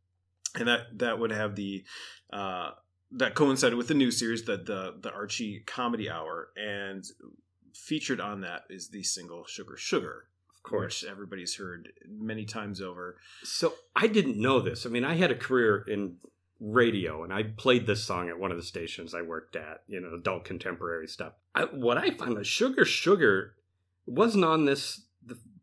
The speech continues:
Speaker 2: first seventeen episodes. It was, like, on the Archie Comedy Hour,
Speaker 1: Mm-hmm.
Speaker 2: like you said. But not only was it on Billboard's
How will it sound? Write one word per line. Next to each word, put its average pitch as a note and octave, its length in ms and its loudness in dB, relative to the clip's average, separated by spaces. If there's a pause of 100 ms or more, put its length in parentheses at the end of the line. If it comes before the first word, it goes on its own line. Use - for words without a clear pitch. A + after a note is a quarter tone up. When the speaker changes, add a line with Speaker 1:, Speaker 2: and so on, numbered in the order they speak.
(140)
Speaker 2:
first C#3 300 6
seventeen A2 520 2
episodes. F2+ 560 -8
It G2+ 60 -4
was, F#2+ 160 -4
like, G#2+ 340 -2
on G#2 200 -2
the G#2 100 0
Archie F#2+ 260 0
Comedy F#2+ 360 -2
Hour, E2+ 140 0
Speaker 1:
Mm-hmm. F2 80 0
Speaker 2:
like F2 160 -4
you G#2 60 -6
said. F2+ 240 -6
But G2 220 -4 (180)
not C#3+ 420 0
only C#3 400 6
was G#2+ 360 4
it A2 380 2 (180)
on C3 320 2
Billboard's A#2 760 4